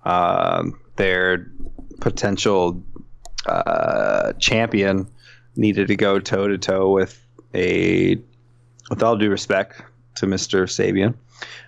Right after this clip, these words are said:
uh, needed to go toe to toe with, like, a mid carder. <laughs> That's putting it gently. I was gonna say a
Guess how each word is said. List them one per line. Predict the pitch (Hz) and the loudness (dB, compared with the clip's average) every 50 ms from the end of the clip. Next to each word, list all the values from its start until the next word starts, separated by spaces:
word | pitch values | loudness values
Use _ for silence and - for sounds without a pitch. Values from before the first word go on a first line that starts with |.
| - - | -8 -4
uh, | - 101 92 90 87 | 0 2 2 4 4
needed | 95 107 110 107 101 | 4 4 4 4 2
to | 101 101 | 2 4
go | 104 101 | 4 2
toe | 98 98 - 98 98 | 2 2 0 0 0
to | 95 95 | 0 -2
toe | 90 - - 90 92 92 | -2 -2 0 2 2 2
with, | 90 90 90 - | 2 2 0 0
like, | 87 85 82 82 - - - - - - _ _ _ _ _ _ _ _ _ _ _ _ _ _ _ _ _ _ _ _ _ | 0 0 2 0 -2 -6 -12 -20 -20 -20 _ _ _ _ _ _ _ _ _ _ _ _ _ _ _ _ _ _ _ _ _
a | - 95 | -2 -2
mid | 95 98 101 98 98 - | 0 0 0 0 0 -2
carder. | - 92 87 85 85 87 87 101 - - - - - - - - - - - - - - - - - | -2 -2 -2 0 0 -2 -2 -4 -4 -8 -12 -12 -10 -8 -8 -8 -8 -6 -6 -6 -6 -8 -12 -20 -20
<laughs> | _ _ - - _ _ _ _ | _ _ -20 -20 _ _ _ _
That's | - 127 - | -4 -4 -2
putting | - - - 110 101 95 95 | -4 -2 0 2 2 2 2
it | 95 92 - - | 2 0 0 0
gently. | - 104 92 87 - - 92 92 90 | 0 -2 -2 0 0 0 0 0 0
I | 98 104 | 0 -2
was | 95 90 - | -2 -2 -2
gonna | 107 95 92 | -2 -2 -2
say | 90 - - 90 87 | -2 0 0 2 2
a | 87 87 92 92 | 2 2 0 -2